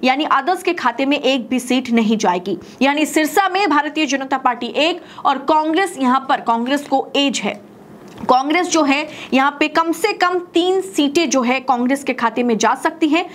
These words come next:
आम आदमी पार्टी के खाते में एक सीटें जाने की, एक सीट जाने की संभावना है। वो कहीं ना कहीं अगर आम आदमी पार्टी, अ, उम्मीदवार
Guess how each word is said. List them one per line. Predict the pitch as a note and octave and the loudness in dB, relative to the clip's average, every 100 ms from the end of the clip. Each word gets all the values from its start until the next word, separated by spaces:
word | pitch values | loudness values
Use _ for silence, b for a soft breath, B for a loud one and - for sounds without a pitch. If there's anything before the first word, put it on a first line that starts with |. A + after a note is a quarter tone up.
| B - | B 0
आम | E4 F#4 | 2 2
आदमी | A4 G4 A4+ | 0 2 2
पार्टी | A4 E4+ E4+ | 4 2 0
के | E4 | 0
खाते | D#4+ B3 B3 D4 | -2 -2 0 0
में | D4+ | 0
एक | B3 D4+ D#4 | 0 0 -2
सीटें | - B3+ C#4 C4 | -4 0 0 2
जाने | A3+ A#3 | 0 0
की, | A#3+ B3+ - | -2 -4 -2
एक | C4 C4 | -2 -2
सीट | - C4+ | 0 0
जाने | G#3 A3+ A3+ | 2 2 0
की | A#3+ | -2
संभावना | B3 - F#3+ G3 A3 D4 | -2 0 2 2 2 0
है। | D#4+ G4+ B B - | 2 -2 B B 0
वो | D4+ A#4 | 2 2
कहीं | D4+ C#4 | 2 2
ना | D#4+ | 2
कहीं | D#4 D4+ G4 - | 0 0 0 0
अगर | B3+ C4+ E4 G#3 - - - - | 0 0 0 -4 -12 -20 -8 -2
आम | A#3 | 2
आदमी | C#4+ C#4+ D#4+ | 2 2 0
पार्टी, | E4 D4+ D#4 D#4+ B B - | 0 0 0 0 B B 0
अ, | A#3+ - | 2 4
उम्मीदवार | C4+ B3+ B3+ F4 F#4+ - | 2 4 4 2 2 -4